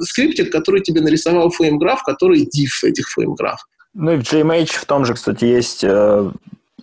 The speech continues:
Speaker 2: G C проф-, э, профиль, то есть можно посмотреть, э, сколько было аллокаций, сколько было G C, э, в рамках теста, э, пр-, пр-, прогонов, э, теста G M H-ных. Э, просто тут такой момент, что в некоторых случаях у нас, например,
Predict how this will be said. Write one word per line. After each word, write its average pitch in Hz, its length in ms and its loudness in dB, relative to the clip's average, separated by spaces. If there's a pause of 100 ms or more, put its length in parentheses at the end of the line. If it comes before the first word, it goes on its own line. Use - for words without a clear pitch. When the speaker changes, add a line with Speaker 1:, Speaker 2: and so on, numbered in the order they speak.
Speaker 2:
G 110 440 -2
C 139 200 0
проф-, 123 340 -2
э, 113 380 4
профиль, 139 480 -2
то - 100 -4
есть 98 140 -4
можно 117 280 0
посмотреть, 120 600 -2
э, 101 260 0
сколько 123 380 0
было 110 480 2
аллокаций, 117 680 -2
сколько 113 380 -2
было 113 200 2
G 113 200 -2
C, 123 200 -2
э, 113 380 2
в 95 320 -2
рамках 110 380 -4
теста, 107 480 -2 (420)
э, 95 260 -2
пр-, - 120 -4
пр-, 117 260 -4
прогонов, 113 480 -2 (160)
э, 92 220 -8
теста 127 320 -2
G 104 180 -4
M 104 140 2
H-ных. - 360 -6 (240)
Э, 73 260 -2 (200)
просто 147 280 -2
тут 156 60 -6
такой 160 220 0
момент, 143 320 -2
что 107 600 0
в 107 120 -6
некоторых 127 400 -2
случаях 151 460 -2
у 113 40 -2
нас, 101 240 -2
например, 85 440 -6